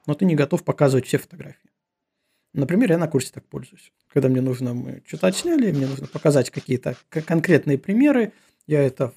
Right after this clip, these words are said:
в смарт-альбом закидываю – чтобы мне не бить свой каталог, не вытаскивать исходники, копировать, создавать новую сессию для того, чтобы кому-то что-то показать. Нет, я просто фотографии выкидываю в смарт-альбом,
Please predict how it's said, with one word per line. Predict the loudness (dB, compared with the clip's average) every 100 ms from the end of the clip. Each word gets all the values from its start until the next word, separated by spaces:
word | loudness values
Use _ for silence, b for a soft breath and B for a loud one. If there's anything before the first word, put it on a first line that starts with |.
| -6
в | 0 0
смарт-альбом | 2 0 0 0 4 2 2
закидываю – | 0 2 2 2 4 4 0 B B B _
чтобы | -2 0
мне | 2
не | 4
бить | 2 -2
свой | -4 -6
каталог, | -6 -2 2 2 0
не | -2
вытаскивать | 0 0 -2 -10 -16
исходники, | -10 0 2 2 -6 -10
копировать, | -16 -16 -8 -2 0 -2 -6
создавать | -6 -2 -2 -2
новую | -6 -6 -10
сессию | 2 6 6 4
для | -2 -4
того, | -6
чтобы | -6 -14
кому-то | -4 -4 -4 -14
что-то | -20 -20
показать. | -18 -8 -6 -6 -14 _ _ _
Нет, | 0 0
я |
просто | 0 -2 -2 -4 -4 -6
фотографии | -8 -2 0 0 -4
выкидываю | -10 -4 2 4 4 0
в | -4
смарт-альбом, | -4 -4 -8 _ -10 -6 -2 0 2 0 0